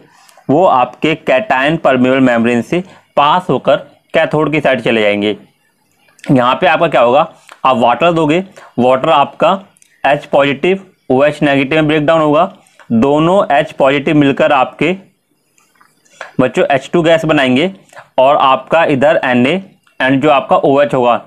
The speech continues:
ये दोनों मिलके बच्चों आपका एनएओएच बनाएंगे।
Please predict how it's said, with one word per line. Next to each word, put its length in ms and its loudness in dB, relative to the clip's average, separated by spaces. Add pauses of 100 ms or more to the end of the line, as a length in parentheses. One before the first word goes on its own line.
(140)
ये 120 0
दोनों 240 0
मिलके 260 0
बच्चों 260 0
आपका 320 0 (440)
एनएओएच 600 0
बनाएंगे। 420 0